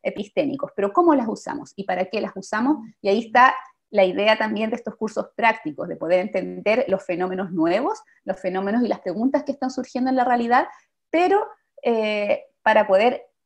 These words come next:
no solamente entenderlos, sino saber cómo en el día a día, en el trabajo que estoy haciendo,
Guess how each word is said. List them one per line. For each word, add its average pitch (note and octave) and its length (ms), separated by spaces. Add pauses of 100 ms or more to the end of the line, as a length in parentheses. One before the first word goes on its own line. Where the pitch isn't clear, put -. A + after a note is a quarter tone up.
no A#3 120
solamente A#3+ 400
entenderlos, A#3+ 580
sino B3 180
saber A#3+ 600
cómo D#4 440 (220)
en G#3+ 160
el F#3 140
día A3+ 220
a G3+ 60
día, A#3+ 540
en G#3 120
el F#3 120
trabajo F#3+ 380
que C#4 80
estoy B3+ 440 (240)
haciendo, C4 560